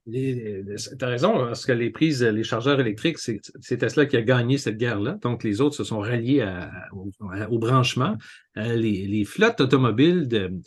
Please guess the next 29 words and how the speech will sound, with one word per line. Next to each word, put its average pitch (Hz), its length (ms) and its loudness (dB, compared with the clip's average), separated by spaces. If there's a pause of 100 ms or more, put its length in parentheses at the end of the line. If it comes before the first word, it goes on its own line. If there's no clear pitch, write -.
(300)
de, 95 240 -2
de 90 180 -6
compagnies 151 380 6
de 131 80 6
location, 139 760 2
euh, 95 420 -6
de, 92 200 -4
de 92 220 -4 (120)
gouvernement, 120 600 4
euh, 147 400 0
la, - 240 -8
la 95 160 -6
marque 135 300 0
préférée 165 540 4
pour 107 200 -6
acheter 151 320 2
des, 101 300 2
des 98 120 -2
grands 113 220 -2
nombres 135 180 2
de 117 80 4
vol-, 110 320 0
de 98 140 -8
voitures 104 360 0
tout 139 100 -2
d'un 120 160 0
coup, 220 180 -8
là, 160 100 -2
dans 107 160 -2